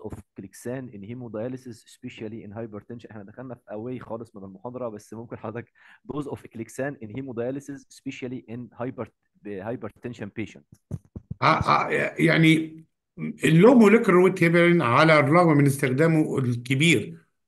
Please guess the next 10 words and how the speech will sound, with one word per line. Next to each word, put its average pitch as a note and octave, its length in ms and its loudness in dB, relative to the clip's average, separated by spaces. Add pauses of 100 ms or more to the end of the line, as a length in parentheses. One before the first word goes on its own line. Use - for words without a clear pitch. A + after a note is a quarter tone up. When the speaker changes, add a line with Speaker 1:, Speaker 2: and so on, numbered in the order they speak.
(200)
Speaker 2:
آه، A#2 480 -4 (380)
in-، C3+ 160 2 (140)
intradialytic C#3 920 0
يعني B2 480 2
anticoagulation، C3+ 800 -2
لكن A3+ 340 2
كان G#3 260 4
ريسك F3+ 240 0
عنيف B2 300 0
جدا. - 240 -8